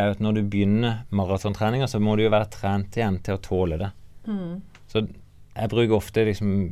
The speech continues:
Speaker 1: hvis jeg skal konkurrere et maraton på høsten da, så bruker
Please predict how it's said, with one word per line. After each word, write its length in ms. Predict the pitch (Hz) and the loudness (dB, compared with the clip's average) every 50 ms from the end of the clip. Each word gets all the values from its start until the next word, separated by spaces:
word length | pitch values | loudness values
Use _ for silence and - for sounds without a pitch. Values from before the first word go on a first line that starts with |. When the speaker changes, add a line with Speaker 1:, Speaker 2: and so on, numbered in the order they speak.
| - - - | -6 -8 -8
Speaker 1:
hvis 200 | 117 110 - - | -6 -4 -2 -2
jeg 80 | 110 | -2
skal 160 | - - 113 | -2 -2 -2
konkurrere 420 | - - 120 107 - 104 107 101 98 | -2 -2 -4 -2 0 2 2 2 2
et 80 | 95 | 2
maraton 380 | 104 98 90 90 92 - 104 101 | 2 2 2 0 0 0 0 0
på 80 | 101 101 | 2 0
høsten 320 | 98 95 - - - 123 | 0 0 0 -2 -2 0
da, 80 | 113 87 80 - - - - - - - - - | 0 -2 -2 -8 -16 -20 -20 -20 -20 -20 -20 -10
så 160 | - - 113 | -6 -4 -2
bruker 220 | 101 95 104 101 | 0 2 4 4